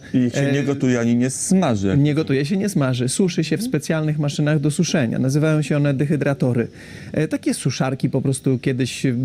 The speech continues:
Speaker 2: suszyliśmy grzyby, jakieś tam owoce. My tutaj po prostu suszymy te orzechy. Poprzez przyprawy, które dodajemy do tych orzechów, powstaje smak, który smakuje jak kotlet mielony. I tutaj w, przy, przy okazji jedzenia takiego kotleta,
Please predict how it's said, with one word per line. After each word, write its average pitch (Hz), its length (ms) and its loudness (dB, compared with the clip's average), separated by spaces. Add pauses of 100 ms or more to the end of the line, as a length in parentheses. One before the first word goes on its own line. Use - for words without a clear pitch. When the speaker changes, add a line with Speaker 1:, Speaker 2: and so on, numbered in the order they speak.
Speaker 2:
suszyliśmy 127 720 2
grzyby, 123 540 0 (280)
jakieś 127 280 0
tam 127 200 0
owoce. 131 600 0
My 143 160 2
tutaj 135 260 0
po 127 100 -2
prostu 131 260 0
suszymy 123 440 2
te 123 180 0
orzechy. 120 400 0 (220)
Poprzez - 320 -2
przyprawy, 190 600 0
które 127 220 0
dodajemy 127 400 2
do 123 100 0
tych 127 180 0
orzechów, 120 420 0 (320)
powstaje 196 400 2
smak, 170 380 2
który 160 380 0
smakuje 170 320 2
jak 170 120 0
kotlet 156 320 0
mielony. 190 420 2 (340)
I 147 200 2
tutaj 175 260 -2
w, - 80 -8
przy, 165 360 0 (120)
przy - 140 0
okazji 160 360 0
jedzenia 156 280 2
takiego 156 240 0
kotleta, 165 500 -2